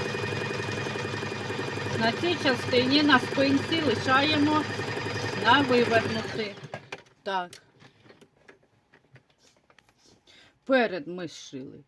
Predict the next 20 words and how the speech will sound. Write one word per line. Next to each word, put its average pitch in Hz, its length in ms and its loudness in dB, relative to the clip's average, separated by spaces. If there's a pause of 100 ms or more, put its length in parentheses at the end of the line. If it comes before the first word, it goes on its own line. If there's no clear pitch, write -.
повністю. 190 840 -8 (1120)
Зад 202 460 -2
і 165 120 -8
ззаду 208 400 -4
ми 160 160 -10
лишили 160 520 -12
вивернути. 139 520 -14
Тепер 190 340 -8
нам 185 200 -8
потрібно 220 680 -6
животик 180 640 -12
із 143 120 -14
передом 170 560 -12
зшити. - 560 -18 (380)
Значить, 160 440 -12
ми 160 160 -10
беремо 226 500 -10 (120)
і 214 140 -10
по 160 200 -14
кругу 320 540 -6